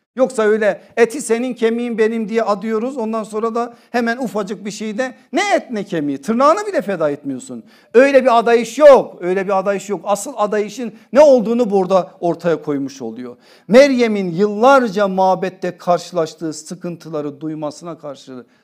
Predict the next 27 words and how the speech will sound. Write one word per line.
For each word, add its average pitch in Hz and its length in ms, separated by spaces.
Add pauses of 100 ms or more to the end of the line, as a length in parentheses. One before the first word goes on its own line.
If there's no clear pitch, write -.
sabretti. 185 840 (440)
Son 240 440
nefesine 160 760
kadar 147 380
da 135 180
bu 185 140
adağından 143 680
geriye 139 380
dönmeyip 156 520 (220)
sözünü 160 520
tutabilmek 143 640
için 147 340 (200)
sabretti. - 460 (400)
Allah 151 320
bu 156 60
sabrı 135 440
da 127 220 (240)
anlayabilmeyi 143 760
bizlere 123 340
nasip 107 320
eylesin. - 380 (320)
İnşallah 240 500
bu 247 220
on 262 100
tane 214 340
kavramı 208 640
alacaksınız 190 960